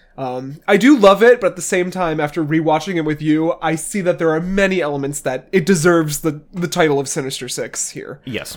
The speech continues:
Speaker 1: Like, it is not unwarranted for not being in the pot, but I, I enjoy it. I think that it's aesthetically there, as you said. I
Speaker 2: Mm-hmm.
Speaker 1: think the soundtrack is a bop. The actors are trying.
Speaker 2: Mm-hmm.
Speaker 1: It's just the script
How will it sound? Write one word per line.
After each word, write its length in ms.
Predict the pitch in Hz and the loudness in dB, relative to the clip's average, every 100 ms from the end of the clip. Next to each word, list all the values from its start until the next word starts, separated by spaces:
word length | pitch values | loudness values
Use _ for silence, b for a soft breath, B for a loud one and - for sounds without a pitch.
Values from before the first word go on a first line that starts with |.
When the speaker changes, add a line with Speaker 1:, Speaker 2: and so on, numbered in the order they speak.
| - | -10
Speaker 1:
Like, 260 | 135 123 127 | -8 -8 -6
it 100 | 160 | -4
is 140 | 156 | -2
not 220 | 165 156 170 | 0 -2 -2
unwarranted 520 | 165 151 151 143 135 | -2 0 0 -2 -4
for 120 | 156 | -6
not 380 | 143 151 143 147 | -4 -4 -4 -4
being 200 | 151 135 | -4 -4
in 60 | 131 | -6
the 60 | |
pot, 340 | 117 143 101 147 | -6 -8 -8 -8
but 360 | 135 120 - - b b b b | -8 -6 -10 -12 b b b b
I, 180 | 160 - _ _ - B - | -4 -4 _ _ -20 B 4
I 180 | 311 381 | 6 8
enjoy 500 | 403 285 311 302 294 | 4 2 0 2 6
it. 200 | 285 285 - | 4 4 -6
I 260 | 180 220 247 | 0 0 0
think 540 | - 262 247 233 - | -2 -4 -4 -8 -4
that 320 | 202 180 170 | 2 2 0
it's 420 | 175 156 - - - | -2 -4 -4 -6 -4
aesthetically 640 | 170 - 208 208 233 240 | -4 0 0 0 0 -2
there, 280 | 202 156 143 | 0 0 0
as 180 | 139 - | -2 -4
you 100 | 143 | -6
said. 500 | - 139 117 131 143 - | -6 -6 -6 -8 -14 -12
I 40 | |
Speaker 2:
Mm-hmm. 140 | 127 190 | -10 -8
Speaker 1:
think 140 | 156 | -8
the 60 | 156 | -8
soundtrack 560 | - 165 180 214 208 | -4 -2 -2 -4 -4
is 100 | 202 | -4
a 40 | 185 | -4
bop. 360 | 147 151 - | -2 -2 -2
The 160 | 170 - | -8 -6
actors 420 | 143 160 208 190 | -6 -4 -4 -2
are 100 | 170 | -2
trying. 720 | 147 - 139 135 113 107 143 B B | -4 -4 -2 -2 -4 -10 -14 B B
Speaker 2:
Mm-hmm. 180 | 107 143 | -10 -6
Speaker 1:
It's 180 | 156 - | -6 -2
just 540 | 214 196 - - - b b b | 0 0 -4 -10 -12 b b b
the 140 | 165 175 | -6 -4
script 840 | - - 170 175 294 - - | -4 -4 0 2 2 -2 -8